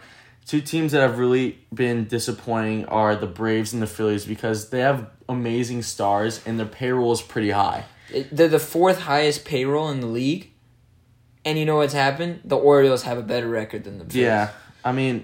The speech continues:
Speaker 1: both teams are under five hundred. They each have amazing stars.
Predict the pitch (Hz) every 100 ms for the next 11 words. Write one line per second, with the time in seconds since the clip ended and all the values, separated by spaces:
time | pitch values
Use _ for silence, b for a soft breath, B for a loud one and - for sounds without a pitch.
0 | 110 135 139 - 151 143 110 120 127 -
1 | 120 120 - 110 107 110 104 113 95 120
2 | - 127 117 107 110 110 117 110 - -
3 | 101 98 110 123 -